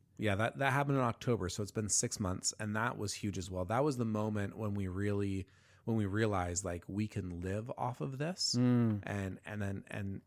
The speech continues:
Speaker 1: it was risky because at the time it was pre-holiday. We didn't know what was really gonna happen, but we knew we needed more attention and energy put on the business going into holiday. And so we, again, that was another one of those kind of leaps of saying, like,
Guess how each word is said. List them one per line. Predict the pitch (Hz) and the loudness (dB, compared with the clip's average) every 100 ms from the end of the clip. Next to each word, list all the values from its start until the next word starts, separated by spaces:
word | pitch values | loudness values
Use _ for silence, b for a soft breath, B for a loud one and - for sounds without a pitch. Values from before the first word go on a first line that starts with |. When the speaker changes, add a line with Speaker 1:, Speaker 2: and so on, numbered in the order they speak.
| _ | _
Speaker 1:
it | 143 | 4
was | 151 131 | 6 6
risky | 139 190 - | 6 6 4
because | 123 117 123 120 | 2 2 2 2
at | 120 | 0
the | 104 | -4
time | - 165 143 | 2 4 4
it | 117 | 4
was | 104 95 | 0 -2
pre-holiday. | - 147 143 139 123 120 110 113 | 0 2 4 6 6 6 2 2
We | 104 | -2
didn't | 107 123 | -2 -2
know | 123 | 0
what | 120 | -2
was | 110 110 | -2 -2
really | 107 104 | -2 -2
gonna | 98 | 0
happen, | 95 98 101 95 | 0 0 -2 -2
but | 98 | -2
we | 95 | -2
knew | 95 110 | 0 0
we | 113 110 | 0 0
needed | 101 98 95 | 0 -2 -2
more | 95 95 92 92 - b b b | 0 0 0 -2 -6 b b b
attention | 110 - 110 101 | -10 -4 -4 -4
and | 98 | -6
energy | - 104 92 | -6 -6 -6
put | 90 107 | -6 -6
on | 92 | -4
the | 87 | -6
business | 92 90 92 87 | -6 -6 -6 -6
going | 87 85 85 | -6 -8 -8
into | - 110 127 | -8 -4 -2
holiday. | 135 139 143 160 - b b b b | 0 0 -2 -4 -8 b b b b
And | 117 | -2
so | 117 | 2
we, | 127 127 - | 4 2 -2
again, | 127 113 117 | -4 0 2
that | 107 | 2
was | 104 | 0
another | 104 107 104 | 0 -2 -2
one | 104 | -2
of | 98 | -2
those | 92 | -4
kind | - 92 | -4 -4
of | |
leaps | 87 101 101 | -2 -2 -4
of | - | -6
saying, | - 92 | -6 -4
like, | 90 | -6